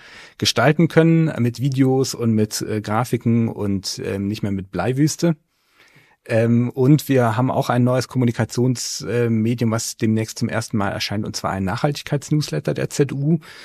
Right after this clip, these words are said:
wo wir auch so alle drei Monate etwa berichten wollen, was passiert denn da, ähm, kann man da auch, ähm, dann abonnieren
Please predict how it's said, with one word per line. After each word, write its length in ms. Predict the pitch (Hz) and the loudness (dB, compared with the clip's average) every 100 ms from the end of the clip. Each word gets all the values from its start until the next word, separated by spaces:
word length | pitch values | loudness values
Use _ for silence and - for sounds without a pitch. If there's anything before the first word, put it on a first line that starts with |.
| - - - - | -20 -20 -20 -2
wo 220 | 113 107 | 0 2
wir 240 | 107 92 | 2 2
auch 260 | 107 120 - | 2 2 0
so 340 | - 107 104 | -4 0 0
alle 300 | - 110 120 | 0 0 0
drei 220 | 110 104 | -2 -2
Monate 420 | 101 117 120 117 117 | 0 0 0 -2 -6
etwa 240 | - 107 | -4 -4
berichten 400 | 95 120 - 156 | -2 -2 0 0
wollen, 220 | 135 135 | 2 0
was 160 | 117 - | -2 -2
passiert 400 | - - 156 151 | -6 -2 -2 0
denn 160 | 143 | -2
da, 400 | 135 131 135 127 - | 0 0 0 0 -2
ähm, 380 | 107 107 104 - | -2 -2 -4 -12
kann 220 | - - 107 | -10 -4 -2
man 100 | 107 | -2
da 140 | 92 | -2
auch, 300 | - 135 - | -2 -6 -6
ähm, 300 | - 120 120 | -4 -2 -2
dann 160 | 117 113 | -2 -4
abonnieren 640 | 113 113 117 117 120 117 | -4 0 0 2 2 0